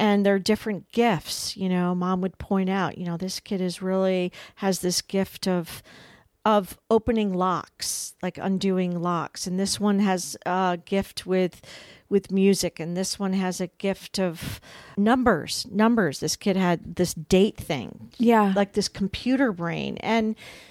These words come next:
Speaker 1: so anyway, it just, it was pretty amazing. And my parents also, I think, because for both of them, they felt, "We have a second chance here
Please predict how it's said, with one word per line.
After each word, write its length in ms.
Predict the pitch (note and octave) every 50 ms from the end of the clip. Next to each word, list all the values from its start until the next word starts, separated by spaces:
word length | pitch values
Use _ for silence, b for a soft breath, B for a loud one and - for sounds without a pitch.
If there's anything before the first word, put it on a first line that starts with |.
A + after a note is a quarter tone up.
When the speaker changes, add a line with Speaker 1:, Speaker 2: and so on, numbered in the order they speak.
| B B B B B B B B B B B B B
Speaker 1:
so 300 | B - - - G4+ G4+
anyway, 720 | - G4 G4+ G#4 G4+ G4+ E4+ C#4 B3 A#3 A3+ A3+ A3 G#3 -
it 160 | - B3+ B3
just, 540 | - - E4 E4 - - - - - - - - - - -
it 220 | - - A#3 -
was 160 | - D4 C4+
pretty 320 | - - - F4 F4 F4+ F4
amazing. 580 | D4+ A#3+ A3+ A#3 A#3 A#3+ A#3+ - A3 F#3+ F#3 - -
And 220 | - C4 C4+ C4+
my 160 | C4 C4+ C4+ C4+
parents 560 | - - - D4+ D#4 D#4+ E4+ E4+ E4+ - - -
also, 420 | - B3 B3 B3+ - - B3 A3
I 140 | - A3+ A3+
think, 440 | G3 - - C#4 C4 C4 B3+ - -
because 440 | B3 G#3+ - - A#3 A3+ A3+ A3
for 200 | - - - A3
both 340 | G3+ - G#3+ G3+ G#3 G#3+ -
of 160 | - A3 G#3
them, 540 | - G#3 G#3 G3+ G#3 G#3 G#3+ G#3+ G#3+ A3 A3 _ _ _ _ _ _ _ _ _ -
they 160 | - G#3+ G#3
felt, 320 | - - A3+ A3 G#3 G3+ _ _
"We 120 | - G3+ A3
have 140 | G#3+ G#3 F#3
a 60 | F#3
second 360 | - - G#3 G3 - F#3+ E3+
chance 400 | - - G3 F#3+ G3 A3 - -
here 320 | - D4 D4+ E4 E4+ E4+